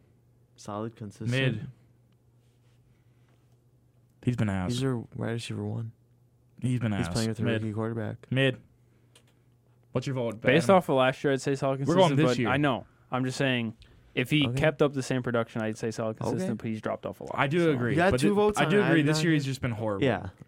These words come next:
Speaker 1: okay.
Speaker 3: D J Chark.
Speaker 2: Um, should be on bench 'cause,
Speaker 1: Yeah,
Speaker 2: 'cause he's hurt
Speaker 1: bench.
Speaker 2: every week. And I don't like saying the energy, injuries, but he does not play, so.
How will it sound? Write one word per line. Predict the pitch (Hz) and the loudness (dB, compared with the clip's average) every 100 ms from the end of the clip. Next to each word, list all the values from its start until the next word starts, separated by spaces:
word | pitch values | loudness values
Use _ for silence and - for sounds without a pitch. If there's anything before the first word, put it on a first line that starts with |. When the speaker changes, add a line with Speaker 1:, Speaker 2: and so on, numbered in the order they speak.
| - | -6
Speaker 1:
okay. | 127 120 117 _ - | -4 -6 -8 _ -2
Speaker 3:
D | 139 | 0
J | 131 | 0
Chark. | 113 - - - _ - _ _ _ _ _ _ _ _ _ - - | -4 -10 -14 -20 _ -20 _ _ _ _ _ _ _ _ _ -14 -4
Speaker 2:
Um, | 127 123 120 - | 0 0 -4 -8
should | - 139 | -8 -4
be | 123 | -2
on | 104 | -2
bench | 90 92 - | -6 -10 -12
'cause, | - | -6
Speaker 1:
Yeah, | - | -6
Speaker 2:
'cause | - 143 | -2 -2
he's | 123 | 0
hurt | 135 120 | -2 -2
Speaker 1:
bench. | 113 | -2
Speaker 2:
every | 117 | -2
week. | 104 85 - - _ _ _ _ _ _ _ _ _ _ _ _ _ _ _ _ _ _ _ _ _ _ _ - | -4 -6 -12 -20 _ _ _ _ _ _ _ _ _ _ _ _ _ _ _ _ _ _ _ _ _ _ _ -4
And | 117 | 0
I | |
don't | 127 143 | 0 2
like | 139 - _ - | -2 -4 _ -14
saying | - 127 131 | -4 -2 -2
the | |
energy, | 117 139 143 | -2 -2 -2
injuries, | - 143 156 156 | -2 0 2 2
but | - 107 117 | 0 -2 -2
he | 123 | -2
does | 113 113 | -4 -4
not | 95 | -6
play, | 95 - 98 | -8 -8 -6
so. | 120 113 | -4 -2